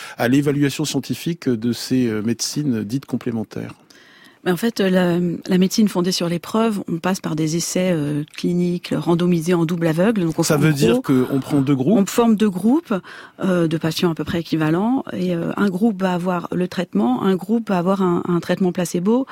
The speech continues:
Speaker 2: Et ni le médecin, ni le patient sait s'il prend le traitement, en gros.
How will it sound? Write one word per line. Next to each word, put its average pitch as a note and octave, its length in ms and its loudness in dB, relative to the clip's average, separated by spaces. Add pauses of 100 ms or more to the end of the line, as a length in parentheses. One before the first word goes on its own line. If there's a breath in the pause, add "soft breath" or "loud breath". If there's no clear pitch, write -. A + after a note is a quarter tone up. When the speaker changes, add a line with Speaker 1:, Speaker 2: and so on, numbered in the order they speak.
(260 loud breath)
Speaker 2:
Et E3+ 160 2
ni B3 240 6
le A3 420 2
médecin, A3 460 2
ni G#3+ 200 4
le G3+ 100 0
patient F#3 300 -2
sait A3 200 0
s'il F#3+ 360 -4
prend - 200 -4
le G3 100 0
traitement, - 380 -4
en F#3+ 80 2
gros. F#3 240 -2